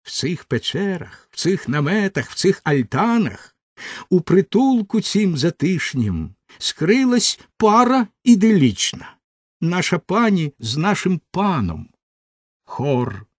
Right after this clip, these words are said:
Що ти кажеш? Форкіада. Потай миру, там вони собі втішались,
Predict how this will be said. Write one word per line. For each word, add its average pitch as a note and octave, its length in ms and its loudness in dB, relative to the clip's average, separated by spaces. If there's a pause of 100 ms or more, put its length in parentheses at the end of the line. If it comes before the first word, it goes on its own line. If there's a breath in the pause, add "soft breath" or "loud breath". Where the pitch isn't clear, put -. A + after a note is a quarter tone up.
(100)
Що - 420 0
ти G3 160 2
кажеш? - 880 -2 (380)
Форкіада. A2 720 -4 (300 soft breath)
Потай A#2 400 0
миру, B2+ 680 0 (400)
там B2 280 0
вони A#2+ 280 2
собі B2 320 0
втішались, C#3 1040 -4